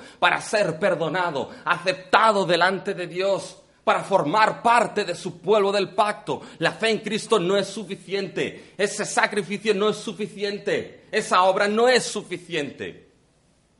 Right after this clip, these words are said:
Necesitas algo más. Y les he dicho que es curioso cómo Pablo los define, que quieren agradar en la carne. ¿Y saben por qué es curioso?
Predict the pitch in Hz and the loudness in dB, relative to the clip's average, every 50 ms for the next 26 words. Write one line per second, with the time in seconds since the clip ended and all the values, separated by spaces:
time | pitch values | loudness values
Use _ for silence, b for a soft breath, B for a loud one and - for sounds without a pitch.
0 | _ - 92 - 113 110 - - 196 - - 156 139 - - 131 127 131 113 110 | _ -20 -18 -16 -16 -14 -10 -10 -10 -6 -6 -6 -6 -4 -4 -4 -4 -4 -8 -10
1 | 113 110 107 101 - - - - - - _ _ _ _ _ _ _ _ _ _ | -12 -10 -10 -12 -12 -14 -20 -20 -20 -20 _ _ _ _ _ _ _ _ _ _
2 | _ _ _ _ _ _ _ _ _ _ _ _ _ _ _ _ _ _ _ _ | _ _ _ _ _ _ _ _ _ _ _ _ _ _ _ _ _ _ _ _
3 | _ _ _ _ _ _ b b b b b b b b b b b b b b | _ _ _ _ _ _ b b b b b b b b b b b b b b
4 | b _ _ _ _ _ _ - 101 113 120 - 180 185 185 185 196 165 175 165 | b _ _ _ _ _ _ -8 -6 -6 -4 -2 -2 -4 -2 -4 -6 -6 -8 -12
5 | - - - 151 156 156 151 - 147 - 127 120 113 110 - 127 127 127 120 117 | -12 -10 -8 -6 -6 -6 -8 -8 -8 -8 -6 -6 -6 -6 -4 -4 -4 -4 -4 -6
6 | 113 107 - 117 107 - - 120 92 78 - _ _ _ _ _ _ _ _ _ | -8 -10 -10 -14 -16 -16 -16 -16 -16 -16 -18 _ _ _ _ _ _ _ _ _
7 | _ _ _ _ _ _ _ _ _ _ _ _ _ _ _ _ _ _ _ _ | _ _ _ _ _ _ _ _ _ _ _ _ _ _ _ _ _ _ _ _
8 | - 90 85 - - 127 131 135 127 127 123 117 117 113 107 104 98 90 85 82 | -14 -14 -14 -8 -6 -4 -4 -2 -2 -4 -4 -4 -4 -4 -4 -4 -6 -6 -8 -10
9 | 80 78 80 - 82 80 80 78 73 - - 139 147 165 160 165 156 - - 123 | -12 -14 -14 -14 -16 -16 -16 -16 -18 -16 -10 -10 -8 -8 -8 -12 -14 -16 -16 -18
10 | - - - 120 110 117 117 113 - _ | -18 -16 -18 -16 -16 -16 -16 -18 -20 _